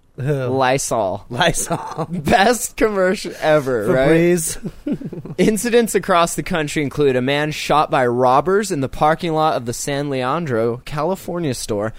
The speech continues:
Speaker 2: and shoppers pepper sprayed by security in North Carolina. A fight for bath towels purportedly recorded in Michigan has become a YouTube sensation.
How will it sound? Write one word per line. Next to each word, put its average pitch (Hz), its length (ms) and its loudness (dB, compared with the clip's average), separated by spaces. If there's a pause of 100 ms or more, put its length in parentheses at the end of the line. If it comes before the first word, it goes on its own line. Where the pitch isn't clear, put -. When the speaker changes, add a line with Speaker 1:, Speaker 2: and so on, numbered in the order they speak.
(160)
Speaker 2:
and 143 160 -2
shoppers 156 680 0 (420)
pepper 220 360 -2
sprayed 180 460 -2
by 139 180 2
security 135 840 -2 (240)
in 139 160 -2
North 139 280 -4
Carolina. 123 640 -4 (1300)
A 135 240 4
fight 143 280 2
for 131 140 -4
bath 127 280 0
towels 117 260 -2
purportedly 120 500 -2
recorded 123 480 -2
in 120 200 -6
Michigan 120 600 -4
has 113 320 -2
become 113 300 -6
a 107 100 -6
YouTube 165 640 2 (240)
sensation. 123 1160 0